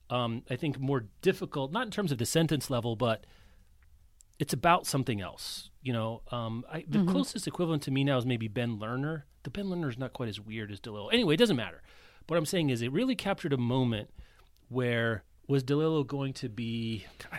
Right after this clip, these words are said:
Speaker 1: can't even think of who the equivalent one is, because there's a speculative, a very slight speculative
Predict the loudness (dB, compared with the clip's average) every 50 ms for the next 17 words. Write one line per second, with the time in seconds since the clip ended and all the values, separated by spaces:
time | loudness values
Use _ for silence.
0 | -12 -8 -6 -4 -4 -4 -4 -4 -4 -2 -2 -2 -2 -2 0 0 0 2 2 0
1 | 0 0 0 2 2 2 2 0 -2 -2 -2 -4 -4 -8 -2 2 4 4 4 4
2 | 0 -14 -20 -20 -8 -2 2 2 4 2 2 0 0 0 0 2 2 2 2 4
3 | 2 0 -2 -8 -16 -20 -20 -20 -20 -20 -12 -8 -4 0 2 2 2 2 0 0
4 | 2 4 4 2 2 -2 -6 -6 -4 -4 -4 -2 0 2 2 2 0